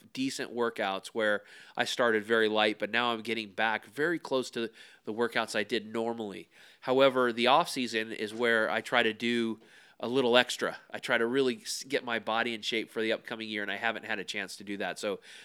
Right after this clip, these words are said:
uh, I, by being so,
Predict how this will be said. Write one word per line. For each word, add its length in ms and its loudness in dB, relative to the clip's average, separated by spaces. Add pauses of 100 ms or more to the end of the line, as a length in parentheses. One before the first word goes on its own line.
(120)
uh, 280 0 (580)
I, 320 0 (240)
by 160 -2
being 640 -2
so, 440 -2